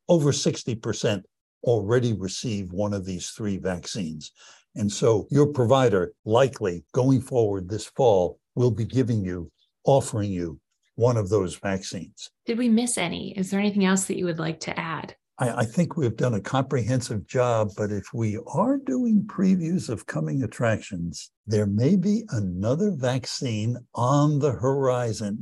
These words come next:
Speaker 1: and who knows, it may already be available this fall.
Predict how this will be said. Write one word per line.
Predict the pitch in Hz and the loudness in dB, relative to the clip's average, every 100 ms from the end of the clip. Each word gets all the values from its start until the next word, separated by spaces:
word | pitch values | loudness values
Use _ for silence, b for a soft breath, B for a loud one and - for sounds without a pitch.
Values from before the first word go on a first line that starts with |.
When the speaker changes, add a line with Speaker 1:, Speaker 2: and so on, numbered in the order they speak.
| 135 | -6
Speaker 1:
and | 98 101 - | -4 -4 4
who | 208 | 6
knows, | 226 165 123 90 - | 6 4 2 -4 -6
it | 110 85 | -8 -8
may | 120 139 | -6 -4
already | 165 143 127 143 135 | -4 -4 -4 -4 -4
be | 113 123 | -6 -6
available | 107 110 120 123 107 110 | -4 -4 -4 -4 -6 -4
this | 110 110 | -4 -6
fall. | - - 95 85 - | -6 0 0 0 -10